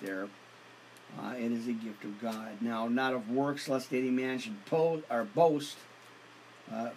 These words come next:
for we are his workmanship, created in Christ Jesus, unto good works, which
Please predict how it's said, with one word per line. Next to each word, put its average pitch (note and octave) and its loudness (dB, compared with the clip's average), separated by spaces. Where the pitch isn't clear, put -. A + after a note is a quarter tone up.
for C3+ 4
we C#3 6
are D#3+ 6
his F3 -4
workmanship, C3 0
created C3 2
in C#3+ 4
Christ C#3+ 2
Jesus, A2+ -4
unto E3+ 0
good C3 0
works, A#2+ -2
which F3 2